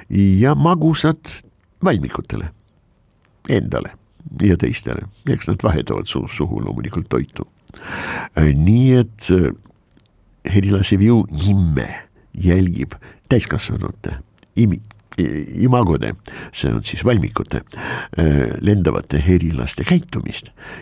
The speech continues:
ja püüab aru saada, kuhu nad kõik lõppude lõpuks suunduvad, kus asub pesa. Ma olen näinud Kristiine linnaosas, kuidas selline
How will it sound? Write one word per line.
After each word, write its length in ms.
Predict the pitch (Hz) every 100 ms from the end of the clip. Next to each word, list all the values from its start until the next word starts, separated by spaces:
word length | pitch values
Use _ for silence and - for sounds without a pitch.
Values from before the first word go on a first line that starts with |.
| -
ja 80 | -
püüab 300 | 139 127 131
aru 160 | 127 92
saada, 440 | 80 73 - - _ _ - - -
kuhu 280 | - 131 98
nad 200 | 92 82 -
kõik 320 | 95 - -
lõppude 320 | 92 92 90
lõpuks 380 | 85 - - -
suunduvad, 500 | 170 107 90 87 -
kus 300 | - 131 - -
asub 400 | 101 - 92 - _
pesa. 380 | 104 101 - - - - _ _ - - - -
Ma 140 | 87
olen 380 | 82 - 135 104
näinud 320 | 98 98 92 -
Kristiine 760 | 101 92 - - 101 85 76
linnaosas, 800 | 85 82 76 78 80 - - - -
kuidas 500 | - - - - -
selline 380 | 82 82 78